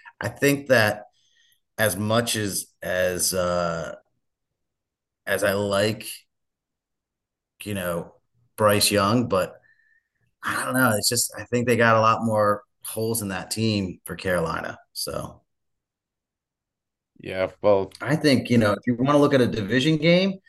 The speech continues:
Speaker 1: I think it's the end of the season. I think Jacksonville, Tennessee, if Tennessee is actually there, I think the last game of the season could,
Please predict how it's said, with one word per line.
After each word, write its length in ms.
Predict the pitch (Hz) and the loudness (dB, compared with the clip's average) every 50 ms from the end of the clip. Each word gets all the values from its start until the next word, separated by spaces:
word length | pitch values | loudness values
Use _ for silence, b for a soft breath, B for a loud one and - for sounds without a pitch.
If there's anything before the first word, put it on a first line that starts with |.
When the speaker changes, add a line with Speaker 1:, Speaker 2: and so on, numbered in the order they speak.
| b b b b | b b b b
Speaker 1:
I 140 | - 156 190 | 0 0 0
think 300 | - _ - 220 214 165 | 0 _ -2 0 2 2
it's 100 | - - | 2 2
the 80 | 104 | 0
end 100 | 131 127 | 0 0
of 60 | 120 110 | 0 0
the 60 | 104 | -2
season. 400 | - 123 135 - 85 85 - - _ _ _ _ _ - | -2 -2 -2 -4 -4 -6 -10 -16 _ _ _ _ _ -6
I 80 | 117 | -6
think 400 | 123 - 151 147 139 131 131 117 | -4 -2 -2 -2 -2 -4 -6 -4
Jacksonville, 1120 | - 123 113 107 120 - - 131 127 117 110 107 113 117 117 113 110 110 110 104 - - _ _ _ _ - | -2 0 2 2 0 0 -2 -2 0 0 0 2 4 4 4 4 4 2 0 -2 -4 -8 _ _ _ _ -10
Tennessee, 800 | - - 131 131 123 113 - - 110 117 120 104 90 85 85 - _ _ _ _ _ _ _ _ - | -6 -4 -4 -2 -2 -2 -4 -2 -2 0 -2 -2 -2 -6 -10 -16 _ _ _ _ _ _ _ _ -4
if 320 | 117 131 135 135 135 - - | -2 -2 -2 -2 -4 -6 -10
Tennessee 540 | - 143 139 143 143 135 - 139 135 127 113 | -8 -4 -4 -2 -2 -2 -2 -2 -2 -2 -2
is 120 | - - - | -2 -4 -4
actually 480 | 98 101 107 107 - - - 120 117 107 | -2 -2 -2 -2 -4 -6 -6 -4 -4 -4
there, 560 | 101 98 95 101 110 127 151 165 165 - _ _ _ _ _ _ - | -4 -2 -2 0 0 0 0 -2 -4 -10 _ _ _ _ _ _ -6
I 140 | 101 113 120 | -4 -4 -4
think 220 | 120 127 123 110 | -4 -6 -6 -4
the 100 | 117 107 | -2 -2
last 340 | 104 104 104 107 104 - - | 0 0 -2 -2 -4 -4 -4
game 180 | 117 107 107 101 | -2 -2 -2 -2
of 60 | 98 | -4
the 80 | 95 | -6
season 560 | - - 101 104 104 95 98 98 92 87 82 - | -6 -6 -4 -4 -4 -4 -4 -4 -4 -6 -8 -10
could, 540 | - - 110 110 107 107 101 95 87 87 | -6 0 2 2 4 4 2 0 -2 -6